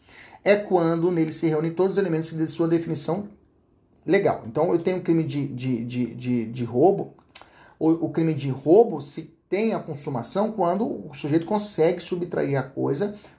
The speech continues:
com violência ou grave ameaça à pessoa, por exemplo. Então, eu tenho que a consumação vai depender do crime. Por exemplo,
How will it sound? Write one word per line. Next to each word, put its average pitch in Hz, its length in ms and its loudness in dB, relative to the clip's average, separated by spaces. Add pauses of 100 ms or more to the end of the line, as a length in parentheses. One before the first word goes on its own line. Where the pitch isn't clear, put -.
com 170 160 0
violência 139 400 2
ou 156 40 -4
grave 151 180 0
ameaça 139 280 -2
à 135 40 -10
pessoa, 196 520 -2 (100)
por 127 120 -6
exemplo. - 360 -10 (460)
Então, 196 240 6
eu 254 100 4
tenho 233 160 2
que 220 80 0
a 208 60 0
consumação 202 760 -4
vai 208 120 4
depender 247 320 2
do 302 120 0
crime. 196 500 -2
Por 220 100 4
exemplo, - 280 0